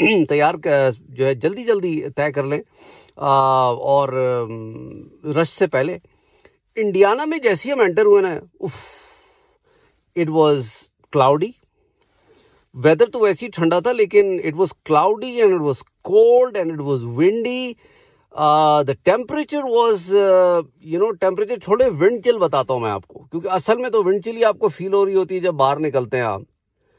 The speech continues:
तो नेगेटिव फ़ारेनहाइट में विंड चिल चल रही थी। तो आप समझ लें सेंटीग्रेड में अगर मैं उसको कन्वर्ट करूँ तो probably नेगेटिव ट्वेंटी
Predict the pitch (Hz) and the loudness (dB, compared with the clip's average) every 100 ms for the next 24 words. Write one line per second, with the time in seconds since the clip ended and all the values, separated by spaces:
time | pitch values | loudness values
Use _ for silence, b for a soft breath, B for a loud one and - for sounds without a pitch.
0 | _ _ _ - 180 175 170 165 160 151 | _ _ _ 0 2 4 4 4 4 4
1 | 143 139 170 233 277 233 285 285 269 247 | 2 0 0 0 0 -2 -2 -4 -2 0
2 | 208 - - 190 247 311 294 208 208 208 | 0 -2 -2 0 2 2 0 0 0 0
3 | 214 196 165 160 180 151 120 113 110 104 | 2 2 0 -4 -6 -6 -8 -6 -10 -10
4 | 110 _ _ _ _ _ _ _ _ - | -18 _ _ _ _ _ _ _ _ -2
5 | 156 160 175 190 214 - 170 175 202 208 | 0 0 2 4 2 2 0 0 0 2
6 | 202 202 185 180 185 170 180 156 151 165 | 2 2 2 0 -2 -4 -4 -2 0 0
7 | 151 160 160 139 139 139 147 139 131 135 | 0 -4 -4 -6 -2 -2 -2 -2 -2 -2
8 | 147 - 127 123 156 | -6 -4 -4 -4 -6